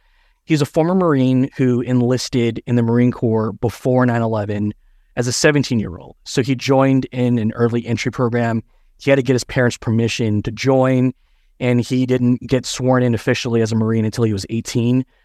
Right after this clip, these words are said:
which was after nine eleven. The reason why this mattered to him so much was his entire family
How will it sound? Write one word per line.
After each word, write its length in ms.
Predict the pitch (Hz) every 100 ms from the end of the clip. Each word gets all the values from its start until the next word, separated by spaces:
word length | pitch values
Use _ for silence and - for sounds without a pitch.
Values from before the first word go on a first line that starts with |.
| -
which 100 | 123
was 100 | 135
after 320 | 127 127 131
nine 160 | 120 117
eleven. 500 | 107 110 107 101 104 _ _ 131
The 80 |
reason 320 | 123 139 139 131
why 220 | 127 120
this 220 | 113 -
mattered 260 | 123 117 107
to 80 | 113
him 220 | 147 151
so 160 | -
much 300 | 151 147 139
was 280 | 127 117 - -
his 240 | 139 120
entire 440 | 120 117 127 120 113
family 640 | 123 110 104 107 107